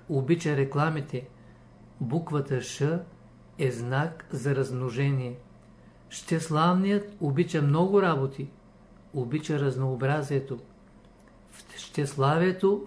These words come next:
влиза един важен елемент, едно от добрите качества, една положителна черта – общителността. Щеславният човек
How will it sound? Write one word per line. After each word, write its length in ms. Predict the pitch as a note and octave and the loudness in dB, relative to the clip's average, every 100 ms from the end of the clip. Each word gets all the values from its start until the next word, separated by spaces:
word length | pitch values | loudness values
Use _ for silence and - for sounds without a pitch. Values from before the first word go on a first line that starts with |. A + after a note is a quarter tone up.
| - | -2
влиза 400 | D#3 D#3 D#3+ E3 - | 0 2 0 -2 -2
един 380 | C#3 C3+ D3+ C3+ | -2 0 -2 0
важен 380 | C3 D#3+ F3+ F3 | 2 2 2 2
елемент, 560 | D#3+ C#3+ C3+ B2+ - - - - - - - | 2 0 0 -2 -8 -20 -20 -20 -20 -12 -4
едно 460 | D3+ D#3+ F3+ F#3+ - | 0 4 2 2 0
от 200 | E3+ D3 | -2 2
добрите 480 | D#3 D3 A3+ A3+ - | 2 4 4 4 2
качества, 600 | D3 C#3 C3+ - C3 B2 - - - - - | 0 -2 -6 -6 -8 -10 -12 -20 -20 -20 -10
една 360 | C#3 B2+ D#3 D#3+ | -4 -2 -2 -2
положителна 720 | C#3+ C3 B2+ E3 F3+ D#3+ D3+ | -2 -2 -2 0 2 2 0
черта – 440 | C#3+ C3 - B2 C3 - - - - - - - | -2 -4 -4 -10 -10 -18 -20 -20 -20 -20 -16 -4
общителността. 1000 | C#3+ - C#3+ C3+ C3+ C3 B2+ - C3+ C3+ - - - - - - - - - | -4 -4 -8 -4 -2 -2 -6 -4 -2 -2 -6 -20 -20 -20 -20 -20 -20 -20 -20
Щеславният 920 | - E3+ D#3+ F3 F#3 G3 G3+ G#3 G#3 | -8 -6 -2 2 4 4 2 2 0
човек 420 | G3+ F3+ E3+ F3 | 0 2 0 -4